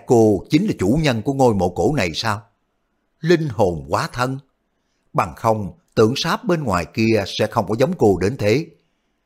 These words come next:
Nhưng cô ta không tin vào tà, hơn nữa càng không tin trên thế gian này lại có hồn ma. Dương Tử Mi thấy trên bàn trang điểm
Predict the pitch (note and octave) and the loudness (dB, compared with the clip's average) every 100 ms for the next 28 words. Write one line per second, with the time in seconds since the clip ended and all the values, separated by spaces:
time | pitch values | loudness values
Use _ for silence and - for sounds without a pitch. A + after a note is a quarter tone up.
0 | _ - C#3 B2+ A2+ C3+ A2 A2 G#2 G2 | _ -4 -2 -2 0 0 2 0 0 -2
1 | - - G3+ F3+ E3 F3 E3 A2+ F2 F2 | -8 -6 -4 -2 0 0 0 -2 0 -2
2 | F2 D2+ - _ _ _ - G#3 F3+ G#2+ | -2 -4 -8 _ _ _ 2 2 4 2
3 | A2 F#3 - A2 F2 - A#2+ G2 A2+ A2 | 0 0 -2 -4 -4 -2 -4 0 0 0
4 | A#2+ A2 G2 B2+ C#3+ A#2+ G2 E2 C#2+ _ | 0 0 0 -2 -2 -2 -2 -6 -8 _
5 | - A#2+ F2+ F#2 A#2+ G2 D2+ F#2 F#2+ E2+ | -8 -6 -6 -2 0 0 -2 -4 -4 -8
6 | _ _ _ _ _ _ _ _ C3+ D3+ | _ _ _ _ _ _ _ _ 0 2
7 | B2+ - G#2+ A#2 G#2 G2 E2 _ - C3 | 2 -2 -4 0 0 0 -6 _ -6 -2
8 | F#3 G3+ E3+ C3 F#2 B2 A#2 F2 F#2+ F#3 | -2 0 0 0 -2 -2 -2 -2 -2 -6